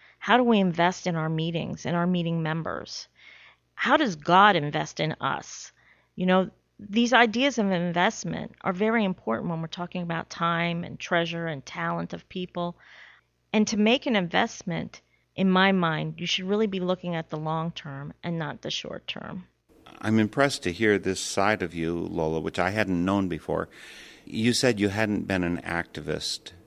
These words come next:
Speaker 2: before, that there's something about this issue, I think, that has propelled you forward, or maybe it's the vehicle for this issue, the Earthquaker Action Team.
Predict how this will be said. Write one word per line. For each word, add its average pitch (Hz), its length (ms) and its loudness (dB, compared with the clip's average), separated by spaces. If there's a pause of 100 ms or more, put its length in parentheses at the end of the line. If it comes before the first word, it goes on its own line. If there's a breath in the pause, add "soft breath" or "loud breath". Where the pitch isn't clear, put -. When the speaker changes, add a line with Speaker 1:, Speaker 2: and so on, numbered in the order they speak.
(140)
Speaker 2:
before, 85 580 -2
that 80 220 -4
there's 87 180 0
something 95 300 0
about 85 280 0
this 85 200 -2
issue, 80 380 -4 (440 loud breath)
I 85 120 -4
think, 87 260 -2
that 80 140 -2
has 80 160 -4
propelled 87 420 0
you 85 80 -2
forward, 90 300 2
or 90 60 2
maybe 110 340 2
it's - 320 -2
the 87 400 -2 (300 loud breath)
vehicle 95 520 0
for 78 180 -4
this 71 300 -6
issue, 78 300 -6
the 76 100 -6
Earthquaker 80 560 -4
Action 78 480 -4
Team. 73 380 -6